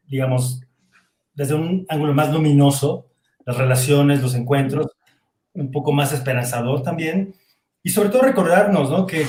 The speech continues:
que ahí está la solidaridad, que ahí está la generosidad, que ahí está la bondad, que ahí está la resiliencia.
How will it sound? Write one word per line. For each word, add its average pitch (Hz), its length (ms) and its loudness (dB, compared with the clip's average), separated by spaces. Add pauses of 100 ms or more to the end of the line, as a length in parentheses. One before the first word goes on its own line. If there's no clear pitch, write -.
que 160 60 -2
ahí 175 80 0
está 190 200 0
la 185 100 2
solidaridad, 156 760 0
que 151 100 -2
ahí 151 60 0
está 151 420 0 (260)
la 147 120 0
generosidad, 143 880 0
que 139 80 -4
ahí 143 80 0
está 143 300 -2
la 135 180 -6
bondad, 143 480 0
que 139 80 -6
ahí 139 60 0
está 139 380 -2 (340)
la 131 120 -6
resiliencia. 143 800 2